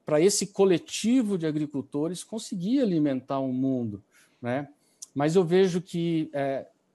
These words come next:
tem muita gente correndo atrás, é, disso, em aumentar a produtividade, em trazer novas tecnologias, biotecnologias, melhorar a eficiência e a gestão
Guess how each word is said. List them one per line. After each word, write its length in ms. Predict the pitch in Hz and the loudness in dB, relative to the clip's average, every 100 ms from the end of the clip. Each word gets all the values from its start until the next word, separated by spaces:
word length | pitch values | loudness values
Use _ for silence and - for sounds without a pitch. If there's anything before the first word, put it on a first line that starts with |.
| - | -6
tem 120 | 165 | -4
muita 600 | 170 165 170 202 254 226 | -2 0 0 0 0 -2
gente 340 | 165 147 160 - | -6 -6 -8 -10
correndo 480 | 156 131 139 143 131 | -12 -8 -6 -4 -6
atrás, 800 | 127 127 139 135 127 - - - | -4 -2 -2 -2 -6 -12 -16 -12
é, 600 | 131 127 127 127 123 120 120 | -8 -6 -4 -6 -6 -10 -12
disso, 600 | 117 117 139 175 - - _ - | -12 -8 -6 -6 -10 -18 _ -4
em 200 | 135 143 | 0 2
aumentar 580 | 180 185 151 143 165 156 | 2 2 0 0 0 0
a 60 | |
produtividade, 1080 | 156 139 127 - 120 113 120 151 160 151 156 _ _ _ - | -4 -8 -8 -10 -10 -4 -2 -2 -2 -4 -10 _ _ _ -4
em 140 | 156 | -4
trazer 580 | 151 165 143 131 170 - _ 147 | -2 -2 -2 -2 -4 -4 _ -4
novas 480 | 143 170 180 156 | 0 2 2 -2
tecnologias, 1040 | - 143 - 135 127 117 127 175 180 151 127 | -8 -10 -6 -6 -4 -6 -6 -4 -2 -2 -4
biotecnologias, 1400 | 131 165 190 160 151 147 147 135 131 120 117 156 156 143 | -6 -4 -2 -2 -4 -10 -8 -8 -8 -8 -6 -4 -4 -2
melhorar 580 | 156 165 160 147 156 | 2 2 4 4 2
a 120 | 190 165 | 2 -2
eficiência 800 | - 143 - 135 156 170 - | -6 -12 -8 -4 -4 -4 -6
e 20 | 143 | -6
a 80 | |
gestão 640 | 143 135 - - 165 190 | -4 -8 -10 -4 -2 -2